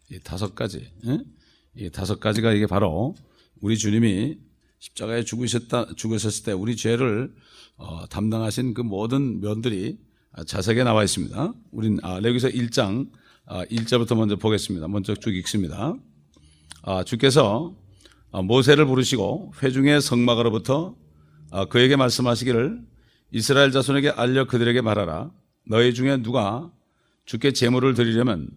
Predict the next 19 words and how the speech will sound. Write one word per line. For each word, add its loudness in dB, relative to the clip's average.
너희는 0
가축 -6
중에서 0
곧 -2
소떼나 2
양떼 2
중에서 0
너희 2
제물을 0
드릴지니라. -4
그의 4
제물이 4
소떼의 0
번제의 6
희생이면 2
흠없는 -2
수컷으로 -2
드릴 -2
것이며 -6